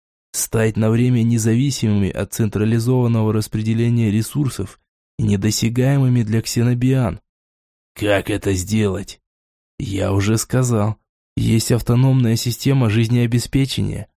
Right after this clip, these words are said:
резерв со своим неизрасходованным ресурсом. Нужно лишь создать условия, при которых автоматически включатся определенные механизмы.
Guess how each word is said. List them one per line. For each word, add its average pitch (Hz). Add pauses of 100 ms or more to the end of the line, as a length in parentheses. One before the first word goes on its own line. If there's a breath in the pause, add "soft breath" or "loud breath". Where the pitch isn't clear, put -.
(380)
резерв 107
со 127
своим 127
неизрасходованным 123
ресурсом. 127 (460)
Нужно 107
лишь 120
создать 123
условия, 127 (320)
при -
которых 120
автоматически 120
включатся 127
определенные 123
механизмы. 123